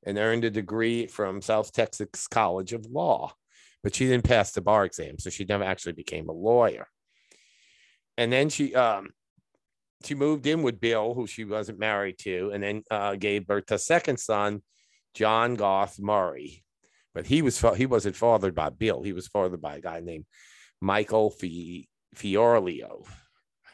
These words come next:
guess that's how you pronounce it. <laughs> So, um, she was very much, she was a socialist. She had sympathies towards the Soviet Union.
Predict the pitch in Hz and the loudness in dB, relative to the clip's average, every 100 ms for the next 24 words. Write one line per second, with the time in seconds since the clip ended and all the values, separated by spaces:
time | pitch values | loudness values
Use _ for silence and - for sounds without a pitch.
0 | - - 73 - 67 - - 62 50 - | -18 -14 -14 -12 -14 -14 -18 -18 -18 -18
1 | - - - - _ _ _ - - - | -18 -18 -16 -16 _ _ _ -20 -20 -20
2 | _ _ _ _ _ - 147 156 160 156 | _ _ _ _ _ 4 6 6 6 6
3 | 147 139 135 131 - _ _ _ _ _ | 8 6 4 0 -10 _ _ _ _ _
4 | _ _ - - _ _ _ _ _ _ | _ _ -20 -20 _ _ _ _ _ _
5 | _ _ - - 214 214 190 202 190 143 | _ _ -10 -4 -2 2 4 6 6 2
6 | - 156 123 - 151 147 147 151 143 143 | 0 -4 -4 -2 0 0 -2 -2 -2 -2
7 | 127 - _ _ _ - 123 107 139 131 | -8 -16 _ _ _ -2 0 2 2 2
8 | 135 135 123 - 123 123 113 110 - 110 | 2 0 -2 -4 -2 0 -2 -4 -2 -2
9 | 104 110 107 - 95 95 90 90 90 95 | -2 -6 -8 -8 -8 -8 -8 -8 -6 -8